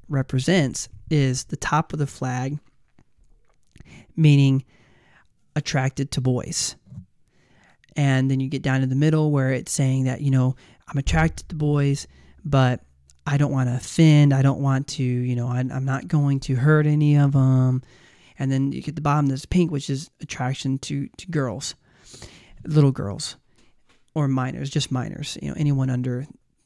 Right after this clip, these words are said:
the legal age of consent. And apparently people have been saying they've been seeing these flags in people's, in, like, neighborhoods at people's houses.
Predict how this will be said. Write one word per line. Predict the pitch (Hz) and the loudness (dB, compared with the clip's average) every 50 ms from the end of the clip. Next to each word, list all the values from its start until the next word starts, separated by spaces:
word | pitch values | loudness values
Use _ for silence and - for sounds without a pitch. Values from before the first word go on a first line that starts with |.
| _ | _
the | - 160 | -6 -4
legal | 143 135 135 135 120 | -2 -2 -2 -2 -4
age | 135 135 131 147 | -4 -4 -6 -8
of | - | -8
consent. | - 139 131 - - 139 131 - - - - - - - - - - _ - - _ _ _ _ | -8 -8 -4 -2 -2 -2 -2 -4 -8 -14 -20 -20 -20 -20 -20 -20 -20 _ -20 -20 _ _ _ _
And | 156 151 143 135 131 127 131 - - _ _ | 2 4 6 6 4 2 0 -4 -8 _ _
apparently | - - - - 180 190 233 269 240 185 143 147 139 135 143 147 - - - - _ _ _ _ _ _ - - | -6 -6 -2 2 4 4 4 4 4 2 0 0 0 0 0 -2 -4 -10 -18 -20 _ _ _ _ _ _ -18 -2
people | - 170 170 170 - 165 160 | 0 2 2 2 2 2 2
have | 156 151 | 2 2
been | 151 147 | 2 0
saying | 143 - 151 147 147 | 0 2 2 2 2
they've | 143 143 139 | 2 2 2
been | - 143 139 | 2 0 0
seeing | - - 165 156 160 156 151 147 | 0 0 2 2 2 2 2 2
these | 143 143 139 - | 2 0 0 -2
flags | - - 147 143 165 190 160 135 139 139 139 | -4 -4 -4 -2 -2 -2 -2 -2 -4 -2 0
in | 139 135 135 | -2 -2 0
people's, | - 143 - - 139 131 131 143 | -2 -4 -4 -4 -4 -4 -2 -2
in, | 139 135 - - 151 139 135 131 | -2 -2 -2 -2 -2 0 0 0
like, | 127 127 - 151 | -2 -2 -2 -2
neighborhoods | 139 160 196 190 160 143 135 127 127 127 - - | 0 0 2 2 2 2 2 2 0 -2 -4 -8
at | - - | -10 -10
people's | - 160 147 - 151 135 | -8 -8 -8 -8 -8 -10
houses. | - - 170 196 - - - - - - - | -6 -4 -4 -4 -4 -6 -8 -10 -12 -12 -14